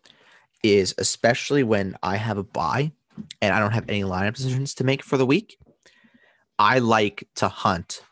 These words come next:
for my streaming defense the week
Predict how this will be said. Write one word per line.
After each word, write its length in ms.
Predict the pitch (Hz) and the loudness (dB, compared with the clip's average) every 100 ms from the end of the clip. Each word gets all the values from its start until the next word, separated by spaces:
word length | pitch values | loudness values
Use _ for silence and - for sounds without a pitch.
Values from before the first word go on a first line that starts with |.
| _ _ _ | _ _ _
for 360 | - 113 101 98 | 0 4 4 4
my 260 | 95 104 | 2 2
streaming 600 | 110 - 120 110 104 101 | 0 -2 0 2 2 0
defense 720 | 101 104 - 95 85 - - - - _ | 0 0 0 -6 -4 -6 -6 -8 -18 _
the 100 | 107 | -2
week 440 | 95 101 110 101 | -2 2 0 0